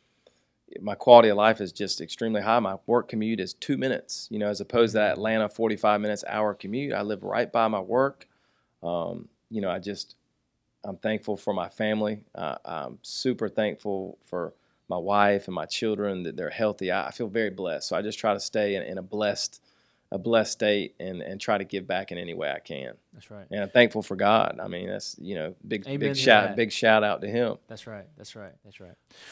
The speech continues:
Speaker 2: Well, Paul, uh, thank you so much for spending some time with us on the
Speaker 1: Yeah, for sure.
Speaker 2: podcast. Uh, obviously, you're super passionate, uh, about kinda, like, the things that you do.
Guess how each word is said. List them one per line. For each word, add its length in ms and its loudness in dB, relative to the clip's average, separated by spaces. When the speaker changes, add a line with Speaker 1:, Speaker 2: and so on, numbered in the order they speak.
Speaker 2:
Well, 100 8
Paul, 380 8
uh, 180 4
thank 300 2
you 40 -2
so 140 2
much 240 0
for 240 0
spending 280 -2
some 160 -8
time 280 0
with 160 -4
us 300 -2
on 140 -4
the 80 -2
Speaker 1:
Yeah, 60 0
for 200 6
sure. 160 -4
Speaker 2:
podcast. 300 -4
Uh, 40 -14
obviously, 440 2
you're 180 -2
super 280 -6
passionate, 720 -2
uh, 280 -4
about 320 -2
kinda, 180 -10
like, 160 -8
the 80 -12
things 300 -8
that 200 -2
you 60 -6
do. 400 0